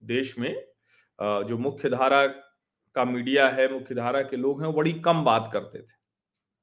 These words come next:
अभी भी बात होती भी है तो बहुत कम होती है, कुछ विवाद हो जाए तभी होती है।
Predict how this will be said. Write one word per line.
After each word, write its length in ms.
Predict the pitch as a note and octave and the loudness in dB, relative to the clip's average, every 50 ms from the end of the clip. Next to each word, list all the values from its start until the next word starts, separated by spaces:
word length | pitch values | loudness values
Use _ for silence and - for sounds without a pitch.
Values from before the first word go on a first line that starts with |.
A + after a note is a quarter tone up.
| _ _ _ _ _ _ _ _ _ _ _ _ - | _ _ _ _ _ _ _ _ _ _ _ _ -6
अभी 220 | B2+ A#2 C3 D3+ E3+ | -6 0 2 2 2
भी 80 | E3+ | 2
बात 320 | D#3 C#3+ D3+ D3+ E3 D#3+ D#3+ | 4 6 8 6 6 6 4
होती 260 | D#3 D3+ D3+ - F#3+ F#3 | -4 -4 -2 -2 -4 -4
भी 160 | F3 E3+ E3+ | -2 0 0
है 140 | F3 G3 G3+ | 2 2 0
तो 100 | F3+ E3 | 0 -2
बहुत 340 | E3 F3+ D3 E3 D#3+ D#3+ - | -4 -2 -2 -2 -4 0 0
कम 120 | D3 C#3+ D3 | 0 0 0
होती 360 | C3+ B2 A#2 - - G#2 F#2+ | -2 -8 -10 -8 -8 -8 -8
है, 260 | E2+ D#2 - - _ _ _ _ _ _ _ _ _ _ _ _ _ _ _ _ _ _ _ _ _ | -8 -10 -16 -18 _ _ _ _ _ _ _ _ _ _ _ _ _ _ _ _ _ _ _ _ _
कुछ 180 | - C#3 B2+ B2 | -6 -6 -4 -2
विवाद 420 | B2 C3+ C#3 D3+ D#3 F3 F#3 F3+ | 0 4 8 10 12 12 10 10
हो 140 | E3+ F3+ F3+ | 8 2 6
जाए 200 | F3 F3+ F#3 F#3+ | 6 6 6 6
तभी 320 | F#3 F3+ D#3 C#3+ E3 E3+ | 4 2 0 0 2 -2
होती 360 | E3 C#3+ B2+ A2+ A2+ - E2 | 0 -2 -2 -6 -8 -10 -14
है। 260 | - A2 A2+ - _ | -14 -16 -18 -20 _